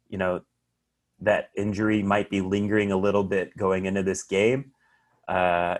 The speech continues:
you know, the guys at Noles twenty-four seven, I was on their podcast just before we started recording, and they were telling me they, they expect him to play.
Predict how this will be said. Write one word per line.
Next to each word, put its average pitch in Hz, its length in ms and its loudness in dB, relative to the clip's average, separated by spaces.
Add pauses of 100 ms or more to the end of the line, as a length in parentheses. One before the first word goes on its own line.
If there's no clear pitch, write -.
you 98 80 -6
know, 90 120 0
the 92 80 2
guys 95 320 4
at 98 160 2
Noles 95 260 0
twenty-four 95 440 0
seven, 104 640 4 (760)
I 101 120 4
was 107 120 6
on 110 180 6
their 107 140 6
podcast 101 720 4 (220)
just 98 220 0
before 101 320 0
we 101 180 0
started 95 340 -2
recording, 90 460 0
and 95 100 -2
they 98 100 6
were 95 80 2
telling 95 260 -2
me 92 100 0
they, 101 300 4
they 107 140 6
expect 123 420 2
him 98 100 2
to 98 140 -4
play. 87 460 2